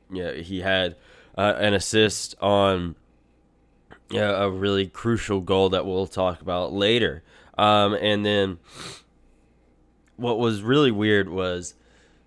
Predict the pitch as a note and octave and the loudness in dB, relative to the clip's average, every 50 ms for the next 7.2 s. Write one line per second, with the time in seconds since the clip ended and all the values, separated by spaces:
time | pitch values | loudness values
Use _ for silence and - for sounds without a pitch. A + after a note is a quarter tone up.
0 | _ _ - A2+ A#2 A2 G#2 G2+ G2 G2 F#2+ F#2+ - - - G2 F#2+ _ _ _ | _ _ -4 -2 0 0 0 -2 -4 -6 -8 -10 -14 -16 -18 -20 -20 _ _ _
1 | - G2+ G2+ G2 F#2+ F2+ F#2 F2+ - - _ _ - - _ _ - A2 G2+ G#2 | -10 -8 -6 -6 -6 -8 -10 -14 -16 -20 _ _ -20 -20 _ _ -14 -8 -4 -4
2 | G#2+ G#2 G2+ G2+ G2 G2 F#2+ F2+ E2 F2+ G2 G2 F#2+ F#2 E2+ - - F2 E2 A#2 | -2 -2 -2 -2 -2 -2 -4 -6 -8 -8 -6 -6 -6 -6 -8 -10 -12 -8 -2 0
3 | A#2 A#2+ A2+ G#2+ F2+ E2+ F#2 F2+ F2 F2 E2+ F2 F2 F2 F2 F2 E2+ E2+ F2 - | 2 2 2 0 -2 -4 -6 -6 -6 -6 -6 -6 -6 -4 -4 -4 -4 -6 -8 -12
4 | - _ _ _ _ _ _ _ _ _ _ _ _ _ _ _ _ - - - | -16 _ _ _ _ _ _ _ _ _ _ _ _ _ _ _ _ -18 -16 -8
5 | - C3 B2 A2+ A#2 - F2 D3 E3+ F3 D#3+ D3 C3 A#2+ A2 G2 - - - F2 | -2 0 0 2 2 4 4 6 6 4 4 2 2 2 0 0 -4 -12 -16 -18
6 | - - - G#2 G#2 G#2 G2 - - - - - - - F#2 F2 E2+ D2 C#2 B1 | -16 -10 -4 -2 -2 -2 -2 -4 -8 -16 -18 -18 -12 -10 -8 -8 -8 -8 -8 -10
7 | A1+ G#1+ - | -12 -16 -20